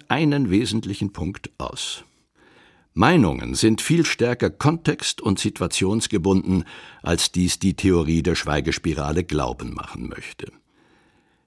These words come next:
Zu fragen wäre also, ob es sich bei Meinungstendenzen nicht eher um zeitlich begrenzte und medial gehypte Phänomene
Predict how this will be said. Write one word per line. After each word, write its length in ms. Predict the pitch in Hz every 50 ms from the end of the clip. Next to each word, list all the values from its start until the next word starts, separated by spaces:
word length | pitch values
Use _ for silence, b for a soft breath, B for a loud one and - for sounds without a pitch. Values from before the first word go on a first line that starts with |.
| _
Zu 180 | - - 113 101
fragen 420 | - 123 135 160 170 165 160 127
wäre 300 | 104 123 147 151 135 135
also, 460 | - 123 120 107 90 113 107 101 - -
ob 160 | 120 101 -
es 120 | 101 - -
sich 260 | - 92 - - -
bei 180 | 85 76 71
Meinungstendenzen 1300 | 71 76 92 113 139 143 117 98 87 - - - 95 80 76 64 - 101 95 80 - - - 78 69 71
nicht 400 | 95 143 143 - - - - -
eher 360 | 101 98 98 101 95 - -
um 220 | 78 71 69 -
zeitlich 440 | - - 98 85 82 - 76 78 -
begrenzte 720 | - 82 - 90 123 165 147 - - - - 69 65 -
und 360 | - 113 151 151 151 - -
medial 500 | 101 92 82 64 80 95 95 95 90 80
gehypte 640 | 69 80 65 - 104 156 160 - - - - 71 64
Phänomene 640 | - - - 73 69 71 67 69 76 69 - - -